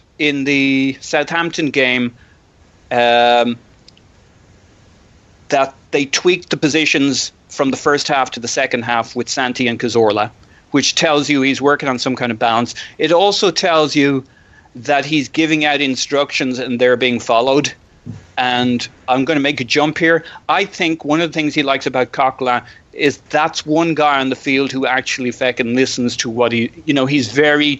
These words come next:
tuned in to what Wenger wants him to do, which is the only explanation for why, beyond being good at covering, he keeps getting picked. And when he talked about the P S G game, he talked about how in the first half,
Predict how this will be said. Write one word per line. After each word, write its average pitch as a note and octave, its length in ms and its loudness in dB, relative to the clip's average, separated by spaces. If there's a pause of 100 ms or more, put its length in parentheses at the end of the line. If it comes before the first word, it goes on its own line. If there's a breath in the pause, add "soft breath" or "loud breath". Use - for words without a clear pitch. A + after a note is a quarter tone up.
tuned C#3 460 2
in C3+ 260 0
to A#2+ 100 -8
what A#2 280 -2
Wenger B2 260 2
wants A#2 360 0
him A#2 120 -4
to A#2 100 -8
do, A#2+ 300 2 (240 loud breath)
which C3+ 180 0
is A#2+ 80 -4
the C#3 120 0
only D#3 260 2
explanation C3+ 760 -2
for B2 160 0
why, A#2 500 2 (420 soft breath)
beyond B2 460 2
being B2 220 0
good B2 220 4
at A#2 240 0 (280 loud breath)
covering, B2 640 0 (460 loud breath)
he C3+ 140 -2
keeps C3 260 -4
getting B2+ 240 -2
picked. C3 360 -2
And C3 260 0 (120)
when D3+ 120 0
he D3+ 80 0
talked E3+ 280 2
about D3+ 340 -2
the C#3 240 2
P D3 220 0
S C3 160 -2
G E3+ 240 0
game, B2 400 0 (300 loud breath)
he D3+ 80 -2
talked D#3 240 2
about C#3 200 0
how C3+ 180 2
in B2+ 80 -2
the B2 60 -2
first F#3 340 0
half, B2+ 420 0